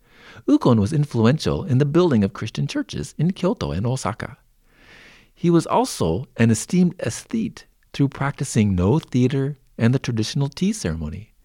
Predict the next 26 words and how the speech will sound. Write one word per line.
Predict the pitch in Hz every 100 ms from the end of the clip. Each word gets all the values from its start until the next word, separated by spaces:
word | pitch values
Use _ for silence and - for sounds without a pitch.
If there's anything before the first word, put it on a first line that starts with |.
| _ _ -
In | 131
fact, | - - - - _ -
Ukon | 285 - 104
was | 95 92
considered | 104 95 123 123 - -
tea | - 202
master | 123 117 - 123
Senno | 143 - - 143 147 139
Rikyu's | 120 123 104 101 139 - _ _ _
top | - 107 -
disciple. | - 135 - 120 - - _ _ _ _ _ _ _ _ _ _ _
When | 117 120
Nobunaga's | 127 175 180 160 160
successor, | - 117 - 151 - 71 113 _
Toyotomi | - 135 151 139 131
Hideyoshi, | 110 123 117 143 - 76 101 - _
proclaimed | - 127 - 123 123
the |
Bataren | 82 104 120 113 117
Suihore, | 107 - - 120 92 104 131 73 90 214 - _ _
the | - -
edict | 151 113 110 - -
to | 82
expel | - - 85 85
Christian | - 98 - 85
missionaries, | 117 - 76 67 76 127